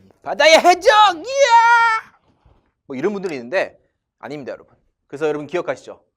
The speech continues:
본 적이 나오면 have 피피를 쓸 수 있다. 우리 계속 개념 잡아보도록 하죠. 다음 들어갑니다. "프랭크를 만나본 적 있니?"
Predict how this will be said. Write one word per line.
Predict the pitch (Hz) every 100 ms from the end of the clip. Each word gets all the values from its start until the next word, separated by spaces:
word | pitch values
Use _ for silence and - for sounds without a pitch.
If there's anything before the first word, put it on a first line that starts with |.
| _ _ _ _
본 | 147 170
적이 | 180 190
나오면 | 180 175 214 285 277 _ _ _ _ _ _
have | 160 156 147
피피를 | - - 151 240 - _ _ _
쓸 | -
수 | 135 107
있다. | - - _ _ _ _ _ _
우리 | 147
계속 | 147 214 247 311 - _ _
개념 | 147 139 123
잡아보도록 | 123 113 107 101 101
하죠. | 120 - _ _ _ _ _ - - - _ _ _ _ _ _ _ _ _ _ _ _ _ _ _ _ _ _ _ _ _ _ _ _ _ _ _ _ _ _ -
다음 | 185 240 233
들어갑니다. | 208 170 139 123 202 - _ _
"프랭크를 | _ 311 311 302 302
만나본 | 214 202 269 285 285 269
적 | 277
있니?" | 269 277 277 277